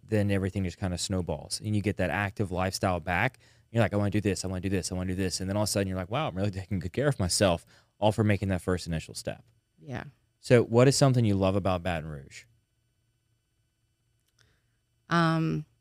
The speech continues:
Speaker 2: I love being part of the university. I love living in a place that I went to college. I love the small town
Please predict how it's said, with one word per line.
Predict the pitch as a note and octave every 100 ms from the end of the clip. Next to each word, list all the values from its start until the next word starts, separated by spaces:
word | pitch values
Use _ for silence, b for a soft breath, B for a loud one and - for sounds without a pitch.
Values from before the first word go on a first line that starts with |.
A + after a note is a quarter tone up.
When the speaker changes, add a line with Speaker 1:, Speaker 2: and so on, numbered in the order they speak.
| _ _ - - _ _ _ _ _ _ _ _ _ _ _ -
Speaker 2:
I | E3+
love | G3 G3 F3+
being | F#3 F3 F3
part | - F3+ F3
of | E3+
the | E3
university. | D#3+ D3+ E3 E3+ - F3
I | D3+
love | D#3+ D#3+ E3+ _ _ _ _ _ F3+ _ _ -
living | G3 G3 G#3 G3+ G#3+ G#3+
in | - E3+
a |
place | D#3+ E3 E3
that | E3
I | D#3+
went | D#3 -
to |
college. | - E3 D#3 E3 F#3 - -
I |
love | D#3 D#3+ E3+
the | D#3+
small | - - D#3+ D#3 D#3+
town | F3 D#3+ D#3